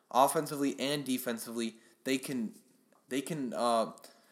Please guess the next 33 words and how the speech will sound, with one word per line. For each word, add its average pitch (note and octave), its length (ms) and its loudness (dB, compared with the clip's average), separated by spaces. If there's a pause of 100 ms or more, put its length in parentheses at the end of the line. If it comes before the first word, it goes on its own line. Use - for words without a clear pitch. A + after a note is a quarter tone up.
(140)
exploit D#3 420 2
teams C#3+ 380 -4
from A#2+ 260 -4
inside D#3 640 2
and C#3+ 240 0
outside A2 680 2
beyond A#2 300 0
the G2+ 60 2
arc. G#2 360 0 (500)
I B2+ 140 6
have D3+ 180 6
Virginia C3+ 440 -2
Tech. B2 400 -2
I A2+ 80 2
really C3+ 340 2
like D#3 300 4
what C#3 160 4
I've A#2+ 300 6 (120)
seen, C3+ 480 -4 (580)
uh, A2 340 2
coming C#3 340 -4
down C3 160 2
the A#2+ 80 0
stretch B2 520 2
from - 200 -8
this A2+ 160 -4
Hokies A#2 400 -4
team, A2 280 -4 (580)
and A2 540 -2 (320)
they B2 280 2
will A#2+ 260 4
beat A#2+ 260 -2
Alabama. A#2 600 2